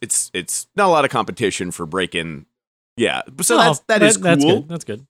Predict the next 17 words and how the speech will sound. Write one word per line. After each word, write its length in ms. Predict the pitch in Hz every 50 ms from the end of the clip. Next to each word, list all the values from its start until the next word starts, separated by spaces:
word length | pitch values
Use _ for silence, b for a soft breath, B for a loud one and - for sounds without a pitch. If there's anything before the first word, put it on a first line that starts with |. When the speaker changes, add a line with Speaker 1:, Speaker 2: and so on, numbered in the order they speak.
| _ _ -
Speaker 1:
I 40 | 147
mean, 100 | 156 151
if 60 | 151
they're 80 | 175
just 140 | 170 214 -
gonna 140 | - 160 139
start 240 | 127 - 135 123 127
it 40 | 120
with 120 | 113 104
number 220 | 113 110 107 101
one, 360 | 98 95 92 92 98 104 110 107
I'm, 300 | 98 92 92 95 95 - -
I'm 300 | 87 90 95 95 95 - _
kinda 220 | - - 107 104
like, 320 | 98 98 98 95 95 - _ _ _ _ - -
eh, 240 | - - - - - _ _ _ _ 156 156 _ _ _ _ _ _ - 156
don't. 340 | - 147 151 190 247 -